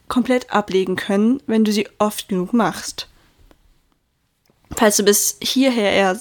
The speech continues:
skeptisch zugehört hast und zur Sorte Gewohnheitstier gehörst, wirst du jetzt vielleicht jubelnd anmerken, dass es dann ja doch viel leichter sei, einfach gar nichts zu verändern. Denn unser Alltag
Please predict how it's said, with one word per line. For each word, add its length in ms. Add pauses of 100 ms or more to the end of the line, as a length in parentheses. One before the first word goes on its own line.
skeptisch 520
zugehört 480
hast 320
und 120
zur 140
Sorte 380
Gewohnheitstier 880
gehörst, 580 (440)
wirst 260
du 60
jetzt 260
vielleicht 480 (380)
jubelnd 480
anmerken, 580
dass 140
es 100
dann 300
ja 180
doch 180
viel 460
leichter 500
sei, 400 (420)
einfach 300 (100)
gar 220
nichts 280
zu 80
verändern. 680 (600)
Denn 180
unser 320
Alltag 580